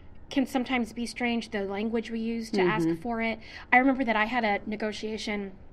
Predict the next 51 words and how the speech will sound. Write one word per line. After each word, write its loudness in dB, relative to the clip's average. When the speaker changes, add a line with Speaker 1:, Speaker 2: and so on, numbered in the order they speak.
Speaker 1:
I 0
was 0
doing 4
a 0
job 2
and -2
I 2
realized 0
that -10
I -2
was -10
doing -2
more -2
than 2
what 0
I -2
was -8
contracted -10
for. -8
Speaker 2:
Oh, 2
yeah. -4
Speaker 1:
Right? 4
Speaker 2:
Yeah. -6
Speaker 1:
So 4
I, 2
Speaker 2:
Yeah. -6
Speaker 1:
I 6
had 4
to, 0
like, -4
psych 2
myself 2
up 2
to -4
have -4
this -4
conversation -2
with -2
the -4
producer, -4
Speaker 2:
Yeah. -2
Speaker 1:
and 0
I -2
sat 4
down 0
with -4
him -8
and -2
I -4
said, -6
um, 0